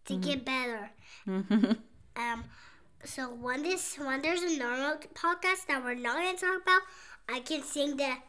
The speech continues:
Speaker 1: practice tennis song.
Speaker 2: Yeah.
Speaker 1: I,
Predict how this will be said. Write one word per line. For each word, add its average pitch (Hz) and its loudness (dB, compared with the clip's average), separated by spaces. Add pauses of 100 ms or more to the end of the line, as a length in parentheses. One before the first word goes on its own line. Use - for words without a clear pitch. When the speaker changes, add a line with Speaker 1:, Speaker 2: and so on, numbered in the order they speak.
(160)
Speaker 1:
practice 269 0 (280)
tennis 262 -4
song. - -6 (180)
Speaker 2:
Yeah. 175 0 (300)
Speaker 1:
I, 285 2